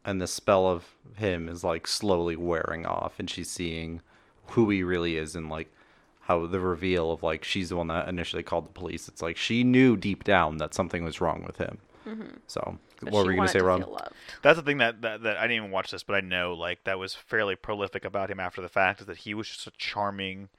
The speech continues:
Speaker 3: terrible, terrible person.
Speaker 2: Mm-hmm.
Speaker 1: They showed that definitely when he was in Florida on trial. Just girls were flocking to him.
Speaker 2: Mm-hmm.
Speaker 3: Yeah.
Speaker 1: Because he's pretty and talk good.
Speaker 2: He's charming.
Speaker 1: Yeah.
Speaker 3: He's pretty and
Speaker 2: No,
Speaker 3: he
Speaker 2: even
Speaker 3: talks
Speaker 2: the
Speaker 3: good.
Speaker 2: judge was like,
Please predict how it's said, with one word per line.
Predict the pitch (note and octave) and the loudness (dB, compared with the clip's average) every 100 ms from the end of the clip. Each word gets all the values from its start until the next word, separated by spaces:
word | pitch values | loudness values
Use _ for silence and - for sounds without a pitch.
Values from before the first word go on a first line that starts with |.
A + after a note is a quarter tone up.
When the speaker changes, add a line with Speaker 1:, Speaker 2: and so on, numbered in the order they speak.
| _ _ _ _ | _ _ _ _
Speaker 3:
terrible, | - G#2+ G2 F#2+ | 4 6 6 2
terrible | - G2+ F#2 F2+ | -2 0 0 -2
person. | F#2+ F2+ F2+ F#2 _ B3 | -4 -4 -8 -12 _ -14
Speaker 2:
Mm-hmm. | A#3 | -2
Speaker 1:
They | A2 | 2
showed | A2 G#2 F#2 | 4 6 6
that | F2 F2+ | 4 2
definitely | F2 F2+ F2 | -2 -2 -4
when | F2 E2+ | -4 -4
he | E2 | -4
was | F2 - | -6 -6
in | F2+ | -8
Florida | - F2 F2 | -4 -4 -2
on | E2+ | -4
trial. | E2 F2 E2 F2 | -4 -4 -2 -6
Just | F2 - | -10 -8
girls | F2+ F2 F2+ - | -4 -2 -2 -4
were | E2+ | -12
flocking | - - F2+ E2+ - E2+ E2 | -14 -6 0 0 -2 -8 -6
to | - F2+ | -8 -6
him. | F#2 F#2+ F2 _ _ - | -4 -6 -8 _ _ -20
Speaker 2:
Mm-hmm. | - A#3 A3 A3+ B3+ - - | -16 -14 -12 -12 -12 -16 -12
Speaker 3:
Yeah. | F#2 - | -8 -2
Speaker 1:
Because | G#2+ G2+ F#2 - | 0 0 0 -2
he's | G2 F2 _ - | -6 -6 _ -14
pretty | - B2 A2+ G2+ G2 F#2 | -2 4 4 4 2 2
and | F2+ F#2 | 2 -2
talk | - G#2+ G#2 - | 4 4 4 0
good. | G2+ F2+ F2 F#2 - _ _ | -2 0 -2 -4 -12 _ _
Speaker 2:
He's | A3+ - _ - | -18 -18 _ -10
charming. | - G#3 A#3 C#4+ C#4 A3 A3 _ _ _ - | -2 0 0 -4 -6 -8 -10 _ _ _ -10
Speaker 1:
Yeah. | F#2 | -6
Speaker 3:
He's | - | -4
pretty | F#2 B2+ B2 A#2 | 0 2 4 2
and | A#2 | 4
Speaker 2:
No, | |
Speaker 3:
he | G#2+ | 6
Speaker 2:
even | B3+ | 6
Speaker 3:
talks | B3 | 6
Speaker 2:
the | G3 | 4
Speaker 3:
good. | |
Speaker 2:
judge | G3+ F3+ B3 G#3+ | 6 8 8 4
was | F#3+ F3+ | -6 -2
like, | F3 E3+ E3+ - | 2 4 2 -2